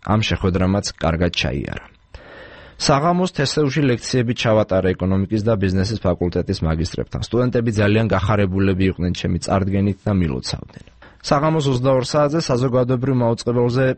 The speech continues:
დავით პაიჭაძის გადაცემაში მივიღე მონაწილეობა. შემდეგ დავბრუნდი სახლში. მოულოდნელად ჩემი ძმა და დეიდაჩემი გვესტუმრნენ. თითო ჭიქა შამპანური და შოკოლადი მივირთვით. აზრები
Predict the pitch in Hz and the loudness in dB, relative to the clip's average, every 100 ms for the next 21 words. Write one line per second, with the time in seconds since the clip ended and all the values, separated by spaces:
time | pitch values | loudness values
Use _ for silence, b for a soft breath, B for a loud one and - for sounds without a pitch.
0 | - - 101 120 - 92 101 104 101 104 | -4 0 2 2 2 0 2 0 0 0
1 | 98 92 98 - 98 95 - 95 90 85 | 0 0 0 0 0 0 0 0 2 2
2 | 90 82 82 78 80 73 64 - - 117 | 0 0 0 -2 -2 0 -2 -4 -4 0
3 | 110 127 104 95 90 101 98 110 110 - | 0 0 2 2 2 0 2 0 -2 -10
4 | - 85 76 - - - - 95 95 101 | -6 -2 -2 -4 -8 -10 -6 0 2 2
5 | 104 110 117 123 - 104 98 98 98 95 | 2 2 0 0 0 0 0 -2 0 0
6 | 95 92 95 92 95 98 95 87 - 80 | 2 2 2 0 0 0 0 -2 -2 -4
7 | 67 60 - - - - 107 90 90 - | -4 -8 -12 -6 -4 0 -2 -2 -2 0
8 | 95 95 107 107 110 127 - 90 92 92 | 0 2 2 0 0 -2 0 0 2 2
9 | 95 92 87 82 - 78 - - 95 95 | 2 2 2 0 -2 -8 -8 -2 0 0
10 | 98 92 | 0 0